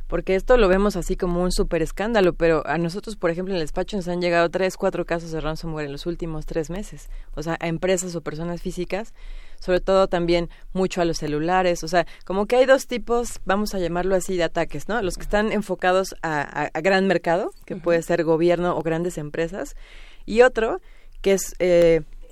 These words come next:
Speaker 1: pues, de los, vamos a decir así, como de los hackers novatos,
Speaker 2: Ujú.
Speaker 1: que lo que están haciendo, pues, simplemente es infectar una serie de equipos y el que pegue, ¿no? Sobre todo equipos domésticos como celulares.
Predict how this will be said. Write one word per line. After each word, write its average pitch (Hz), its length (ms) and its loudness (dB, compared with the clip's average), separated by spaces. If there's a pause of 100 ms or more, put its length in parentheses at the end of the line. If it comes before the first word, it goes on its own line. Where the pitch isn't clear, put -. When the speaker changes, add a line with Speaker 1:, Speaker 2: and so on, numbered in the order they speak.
(300)
Speaker 1:
pues, - 420 8
de 196 120 2
los, 185 440 2 (960)
vamos 190 280 -4
a 170 40 -2
decir 160 240 -2
así, 165 240 0
como 151 220 -8
de 143 100 -6
los - 380 -8
hackers 185 400 -2
novatos, 160 540 0 (240)
Speaker 2:
Ujú. 165 300 -16 (120)
Speaker 1:
que 165 500 4
lo 160 180 2
que - 80 -14
están 180 200 -6
haciendo, 185 480 -2 (380)
pues, 175 160 -2
simplemente 180 640 2
es - 160 -4 (840)
infectar 170 600 0
una 190 200 -2
serie 175 220 -2
de 165 60 -2
equipos 170 420 -8
y 175 40 -2
el 147 100 -6
que 156 140 -6
pegue, 202 400 -4 (100)
¿no? 214 160 -12 (960)
Sobre 175 240 2
todo 180 220 4
equipos 175 460 -2
domésticos 160 640 -4
como 151 240 -10
celulares. 160 680 -4